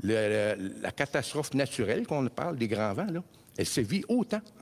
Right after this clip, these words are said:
en forêt privée qu'en forêt publique. Et les coûts pour faire les ré-, les récoltes de ces bois-là en forêt privée, ils n'ont pas changé.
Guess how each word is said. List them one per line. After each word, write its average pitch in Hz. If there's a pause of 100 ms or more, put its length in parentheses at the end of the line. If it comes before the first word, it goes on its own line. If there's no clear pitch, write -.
en 95
forêt 107 (460)
privée 101 (420)
qu'en 104
forêt 98
publique. - (1300)
Et 117
les 143
coûts 254 (1000)
pour 104
faire 151
les 127
ré-, 123 (140)
les 107
récoltes 175
de 110
ces 113
bois-là 113
en 110
forêt 110
privée, 110 (240)
ils -
n'ont 107
pas -
changé. 110